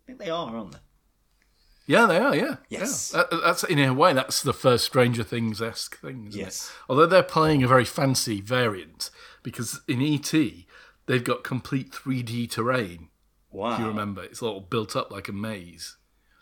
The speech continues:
Speaker 2: Certainly inspired me as a kid, even though I hated E T. But even that scene
Speaker 1: We've, we've,
Speaker 2: where they
Speaker 1: yeah, we, we've
Speaker 2: built
Speaker 1: had this
Speaker 2: this
Speaker 1: original
Speaker 2: entire,
Speaker 1: before. He
Speaker 2: like,
Speaker 1: does not like
Speaker 2: three D
Speaker 1: that
Speaker 2: mo-
Speaker 1: movie. I don't know why.
Speaker 2: I don't like that movie.
Speaker 1: He doesn't like that movie.
Speaker 2: It's,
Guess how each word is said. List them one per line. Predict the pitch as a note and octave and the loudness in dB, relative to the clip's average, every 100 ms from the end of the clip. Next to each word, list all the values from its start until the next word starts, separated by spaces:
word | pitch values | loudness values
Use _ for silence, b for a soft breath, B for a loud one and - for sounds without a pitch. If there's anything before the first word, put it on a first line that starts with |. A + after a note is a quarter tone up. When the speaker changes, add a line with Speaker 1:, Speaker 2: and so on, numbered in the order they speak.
| b b | b b
Speaker 2:
Certainly | - C4+ A2+ A2 A#2 | 4 4 4 -2 -2
inspired | A2+ D3 C3 G#2+ | 2 4 4 4
me | C3 A2 | 2 2
as | F#2+ | -2
a | |
kid, | - A#2+ | -4 -2
even | A#2+ A2 | 0 -2
though | |
I | G2 | -2
hated | B2+ - F#2+ | -4 -4 -6
E | E2+ | -10
T. | - G#2 - _ b b | -14 -14 -16 _ b b
But | C3 | -6
even | B2+ A#2+ | -4 -4
that | G#2+ | -4
scene | - C3+ | -4 0
Speaker 1:
We've, | B2 C3+ | 0 0
we've, | C3+ A#2 | 0 0
Speaker 2:
where | |
they | A#2 A#2 | 2 2
Speaker 1:
yeah, | G2 G2 | 0 -2
we, | G#2 | -4
we've | A#2 A#2+ | -2 2
Speaker 2:
built | B2+ A2+ | 2 2
Speaker 1:
had | |
this | - | -2
Speaker 2:
this | A2+ | -2
Speaker 1:
original | A2+ - C#3+ | -2 0 0
Speaker 2:
entire, | A#2 | 2
Speaker 1:
before. | A2 | 2
He | A2 | 0
Speaker 2:
like, | |
Speaker 1:
does | A#2 A#2 | 0 0
not | A#2+ A2 | -2 -2
like | G#2+ A#2 | 0 0
Speaker 2:
three | A#2+ | 0
D | A2+ | 0
Speaker 1:
that | |
Speaker 2:
mo- | A#2 | 0
Speaker 1:
movie. | D3 C3+ | 0 -2
I | E2+ | -6
don't | F2 A#2 | -6 -6
know | |
why. | A#2+ E2 A#2+ E2+ _ _ _ _ _ _ _ _ b b b b b b b b - | -6 -6 -8 -12 _ _ _ _ _ _ _ _ b b b b b b b b -14
Speaker 2:
I | - | -10
don't | A#2+ F2+ | -10 -10
like | F#2 | -14
that | - | -18
movie. | E2 D#2 - | -20 -20 -20
Speaker 1:
He | - | -20
doesn't | - - | -20 -20
like | - | -20
that | - | -20
movie. | - - - _ _ _ _ | -20 -20 -20 _ _ _ _
Speaker 2:
It's, | E3+ E3+ - - | -6 -4 -4 -4